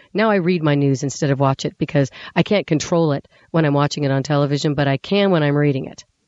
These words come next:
So can't get too many positive messages. So just consider this as an option.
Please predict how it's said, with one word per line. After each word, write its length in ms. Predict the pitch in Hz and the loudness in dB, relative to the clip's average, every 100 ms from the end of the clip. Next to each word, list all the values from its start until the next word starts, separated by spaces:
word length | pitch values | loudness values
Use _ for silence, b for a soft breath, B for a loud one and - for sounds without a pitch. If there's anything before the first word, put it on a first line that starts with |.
| _ | _
So 360 | - 151 139 123 _ _ - | -4 0 0 -2 _ _ -4
can't 180 | 175 180 | -2 0
get 120 | 185 | 0
too 120 | 220 | 0
many 140 | 226 | 0
positive 440 | 214 214 214 214 220 | 0 0 0 0 0
messages. 540 | 214 208 190 196 190 B B B | 0 -2 -2 -2 -2 B B B
So 160 | - 196 | -4 -2
just 280 | - 403 - | 0 -2 0
consider 400 | 339 - 247 170 | -4 0 2 2
this 280 | 139 - | -2 -4
as 120 | 175 160 | -2 -2
an 80 | 170 | 2
option. 460 | 156 147 - - | 0 0 -6 -10